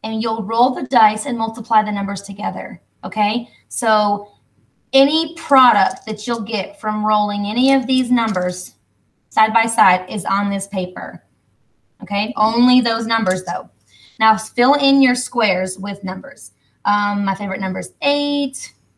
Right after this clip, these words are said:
Uh, my daughter's two. My son is four. Um, I just like the number twenty-four.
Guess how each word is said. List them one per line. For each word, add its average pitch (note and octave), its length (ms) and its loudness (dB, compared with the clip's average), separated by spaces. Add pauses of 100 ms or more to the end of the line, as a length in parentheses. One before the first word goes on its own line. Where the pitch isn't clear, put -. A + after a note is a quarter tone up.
(480)
Uh, G3 180 -2
my G3 140 -4
daughter's F#3+ 400 -4
two. C4+ 920 0
My G3+ 120 -4
son F#3+ 260 -6
is F#3 160 -10
four. C4 840 2 (1300)
Um, G3 680 -4 (1000)
I F3+ 60 -8
just F#3+ 180 -10
like F#3+ 160 -8
the F#3 60 -10
number F3+ 200 -6
twenty-four. A#3+ 1000 -4